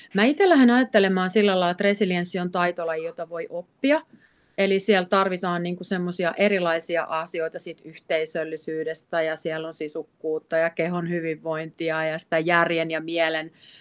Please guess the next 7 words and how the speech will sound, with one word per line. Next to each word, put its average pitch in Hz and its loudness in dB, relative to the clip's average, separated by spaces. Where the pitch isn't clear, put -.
vakauttamista, 165 0
malttia, 170 0
mistä 175 -4
meidän 165 -4
poliitikot 165 -4
ja 160 -4
asiantuntijat 170 -6